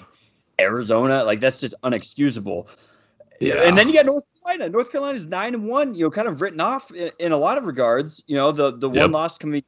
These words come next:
Speaker 1: against Notre Dame, which was kind of like a freak, you know, scenario there. Drake May, who, you know, easily could be up in consideration for the Heisman.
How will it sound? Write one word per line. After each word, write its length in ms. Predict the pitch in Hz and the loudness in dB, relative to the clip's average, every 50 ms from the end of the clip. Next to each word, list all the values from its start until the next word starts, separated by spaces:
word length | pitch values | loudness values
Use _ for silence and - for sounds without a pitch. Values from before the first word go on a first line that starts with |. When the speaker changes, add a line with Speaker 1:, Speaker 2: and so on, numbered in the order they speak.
| _ | _
Speaker 1:
against 200 | - 139 - - | -20 -20 -20 -10
Notre 300 | 123 127 131 139 139 131 | -2 0 0 0 0 -2
Dame, 240 | 120 127 131 139 139 | -4 -4 -2 -2 -4
which 140 | 135 127 - | -4 -6 -10
was 100 | 117 107 | -16 -12
kind 160 | - 143 131 | -10 -8 -8
of 80 | 127 117 | -4 -4
like 140 | 123 117 110 | -4 -4 -4
a 60 | 101 | -8
freak, 300 | - - 139 139 131 131 _ _ _ _ _ _ | -8 -8 -6 -6 -6 -8 _ _ _ _ _ _
you 140 | 113 117 107 | -8 -4 -4
know, 180 | 98 101 107 104 | -4 -4 -6 -12
scenario 480 | - - - 123 117 113 113 110 104 101 | -16 -12 -8 -2 0 0 0 0 0 0
there. 420 | 101 123 131 127 117 113 110 - - _ _ _ _ _ | 2 4 4 4 4 2 0 -4 -8 _ _ _ _ _
Drake 280 | - 135 135 147 139 - | -4 0 0 0 0 0
May, 220 | 120 120 127 143 | 0 0 2 2
who, 220 | 151 143 127 113 110 - | 0 0 -2 -6 -6 -6
you 120 | 120 110 | -6 -4
know, 100 | 101 104 - | -4 -4 -6
easily 260 | 127 127 123 135 123 | -8 -6 -6 -6 -8
could 200 | - - 110 110 | -8 -10 -14 -12
be 200 | - 120 117 120 | -8 -4 -2 -2
up 180 | 120 120 - _ _ _ | -2 -2 -4 _ _ _
in 60 | 127 | -20
consideration 640 | - - 120 110 - 117 113 110 110 110 110 - 117 | -20 -20 -20 -14 -10 -6 -4 -4 -4 -4 -6 -10 -14
for 80 | 104 | -14
the 60 | 98 101 | -12 -8
Heisman. 540 | 117 147 160 175 160 165 175 175 170 165 | -6 -4 -4 -4 -4 -4 -4 -4 -4 -6